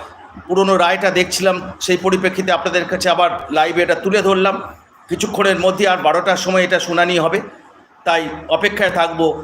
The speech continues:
যে বারোটার সময় কী হ-, কলকাতা, ইয়ে, প্রধান, ইয়ে, সুপ্রিম কোর্টের প্রধান বিচারপতির বেঞ্চ তারা কী নির্দেশ দেন। কারণ সুপ্রিম কোর্টের প্রধান বিচারপতি তিনি মামলা শুনবেন এবং তিনি নিশ্চয়ই তার অবজারভেশনে কিছু বলবেন এবং আমরা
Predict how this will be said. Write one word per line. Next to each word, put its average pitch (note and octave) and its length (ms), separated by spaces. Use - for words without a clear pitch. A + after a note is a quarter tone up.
যে D3+ 80
বারোটার E3+ 480
সময় D#3+ 220
কী - 160
হ-, D3 300
কলকাতা, F3 360
ইয়ে, D3+ 220
প্রধান, G#3 240
ইয়ে, D#3+ 240
সুপ্রিম G#3+ 340
কোর্টের G#3+ 300
প্রধান F#3 240
বিচারপতির F3+ 640
বেঞ্চ G3+ 240
তারা F3 180
কী E3+ 160
নির্দেশ E3+ 360
দেন। F#3 120
কারণ G3 200
সুপ্রিম G3+ 380
কোর্টের B3+ 300
প্রধান A3+ 240
বিচারপতি G#3+ 560
তিনি G3 160
মামলা G3 300
শুনবেন A#3+ 460
এবং F3 160
তিনি G3+ 180
নিশ্চয়ই F#3+ 420
তার A3+ 180
অবজারভেশনে G#3 500
কিছু G3+ 220
বলবেন G3 340
এবং F#3+ 200
আমরা F3+ 220